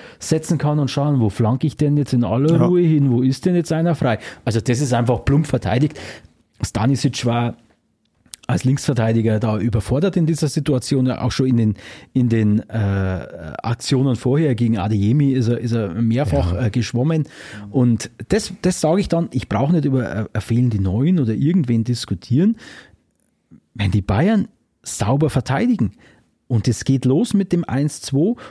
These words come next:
Speaker 1: wo der Moukoko im Zentrum ohne Gegnerdruck völlig befreit diesen Angriff einleiten kann. Modest schlägt ihn dann zurück. Dann kannst du es nicht mehr verteidigen, das ist klar. Aber im Mittelfeld muss der Moukoko schon gestört werden, damit er diesen Ball überhaupt auf dem Modest spielen kann.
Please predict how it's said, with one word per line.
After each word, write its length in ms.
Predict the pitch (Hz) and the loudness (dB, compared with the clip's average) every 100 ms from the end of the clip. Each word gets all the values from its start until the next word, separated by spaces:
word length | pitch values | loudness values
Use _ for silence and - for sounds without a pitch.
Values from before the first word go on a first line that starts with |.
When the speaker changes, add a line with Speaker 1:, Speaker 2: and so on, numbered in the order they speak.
| - | -2
Speaker 1:
wo 160 | 131 | 0
der 100 | 135 | 2
Moukoko 680 | 123 120 - 190 - 226 - - | 2 0 0 -2 2 -2 0 0
im 200 | 208 - | 2 0
Zentrum 520 | - 180 185 185 190 - - _ _ _ _ | 0 0 0 0 0 -6 -20 _ _ _ _
ohne 320 | 160 220 233 226 - _ - | 0 2 2 -2 -12 _ -2
Gegnerdruck 840 | 180 208 190 - 180 185 - - _ _ _ - | 0 2 0 2 2 0 -6 -18 _ _ _ -20
völlig 680 | - 170 208 208 202 - - | -2 2 4 2 0 -6 -4
befreit 720 | 139 - 120 123 180 - - | -2 0 -2 0 -2 -4 -2
diesen 200 | 135 127 | 0 2
Angriff 380 | 90 185 190 - | 0 0 0 -2
einleiten 580 | - 160 151 135 147 139 | -2 0 2 0 0 -2
kann. 300 | 131 139 - - - - _ _ _ _ _ _ _ _ - | 0 0 -2 -10 -20 -20 _ _ _ _ _ _ _ _ -2
Modest 580 | 110 117 151 165 - - - | 0 2 0 -2 -10 -20 -20
schlägt 420 | - 113 113 - | -4 0 0 2
ihn 80 | 117 | 0
dann 160 | 107 | 0
zurück. 320 | 101 120 151 - | 0 0 -2 -2
Dann 160 | 117 | 0
kannst 240 | 202 226 226 | 2 2 0
du 40 | |
es 60 | 214 | 2
nicht 100 | 214 | 2
mehr 100 | 208 | 2
verteidigen, 500 | 208 123 117 104 104 | 0 0 2 0 0
das 140 | 147 | 0
ist 160 | 151 - | -2 -2
klar. 200 | 101 92 - - - | -4 -4 -12 -18 -4
Aber 240 | 104 107 | -2 0
im 160 | 127 117 | 2 2
Mittelfeld 640 | 180 185 147 147 143 - | 2 0 0 0 0 0
muss 220 | 127 127 | 0 0
der 100 | 123 | 0
Moukoko 460 | 113 107 127 135 127 | 0 0 -2 0 0
schon 140 | 104 | -2
gestört 440 | 92 - 104 139 123 | -4 -4 -2 -2 0
werden, 260 | 127 127 | 0 0
damit 220 | 104 110 | 0 0
er 80 | 123 | 0
diesen 240 | 117 101 95 | -2 -2 -2
Ball 180 | - 110 | -2 -2
überhaupt 300 | 95 101 107 | -2 -4 -6
auf 100 | 101 | -4
dem 80 | 95 | -6
Modest 340 | - 98 - | -6 -12 -12
spielen 300 | - 110 120 | -8 -2 -2
kann. 200 | 107 80 | -2 -8